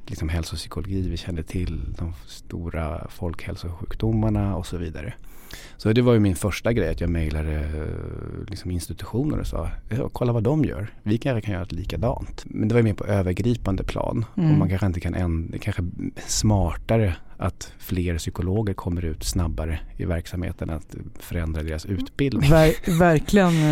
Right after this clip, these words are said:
Speaker 2: eh, en, eh, bra poäng.
Speaker 1: Kom
Speaker 2: Ja.
Speaker 1: jag på sen.
Speaker 2: Ja.
Speaker 1: Men,
Speaker 2: <laughs>
Speaker 1: men, men det jag gjorde var i alla fall att jag, eh, eh,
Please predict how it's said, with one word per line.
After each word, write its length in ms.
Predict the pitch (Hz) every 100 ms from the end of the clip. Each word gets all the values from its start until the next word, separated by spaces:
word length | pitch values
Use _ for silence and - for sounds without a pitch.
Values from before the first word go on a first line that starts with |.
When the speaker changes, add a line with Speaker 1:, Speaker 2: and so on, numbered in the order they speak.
| 147 143
Speaker 2:
eh, 60 | -
en, 380 | 170 160 160 151
eh, 640 | 147 143 139 143 233 175
bra 360 | - 160 151 147
poäng. 320 | 127 147 - 139
Speaker 1:
Kom 80 | 165
Speaker 2:
Ja. 220 | 160 143
Speaker 1:
jag 120 | 95
på 160 | 87 85
sen. 280 | 82 - -
Speaker 2:
Ja. 220 | 175 185 175
Speaker 1:
Men, 260 | 233 139 - 127 98 320 403 180 123 - -
Speaker 2:
<laughs> 800 | - 214 208 180 147 - - -
Speaker 1:
men, 340 | 127 131 123
men 220 | 117 117 117
det 80 |
jag 100 | 120
gjorde 400 | 117 123 104 107
var 180 | 143 107
i 40 | 95
alla 140 | 98
fall 240 | - 95
att 160 | 85 -
jag, 300 | 92 85 82 90
eh, 200 | 87 85 85 85 - - - - - -
eh, 1040 | 82 85 85 87 85 82 80 - 76 -